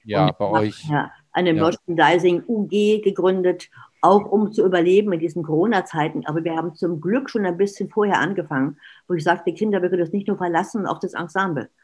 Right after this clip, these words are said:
Speaker 2: Äh, das ist toll und wir haben, ähm, kann ich jetzt mal sagen, fünfzig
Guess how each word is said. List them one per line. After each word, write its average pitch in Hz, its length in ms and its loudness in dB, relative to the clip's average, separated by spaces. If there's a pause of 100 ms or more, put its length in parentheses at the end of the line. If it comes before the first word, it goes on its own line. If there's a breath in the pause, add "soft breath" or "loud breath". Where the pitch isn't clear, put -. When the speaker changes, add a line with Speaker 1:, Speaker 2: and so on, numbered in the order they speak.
(340 soft breath)
Speaker 2:
Äh, 147 320 -2
das 156 180 -8
ist - 260 -20
toll 185 260 4
und 160 180 0
wir 147 100 0 (100)
haben, 151 480 -2 (360 soft breath)
ähm, 147 440 -6 (100)
kann 170 120 -4
ich 160 100 -2
jetzt 170 200 -2
mal 147 160 0
sagen, 170 380 4
fünfzig 226 840 -2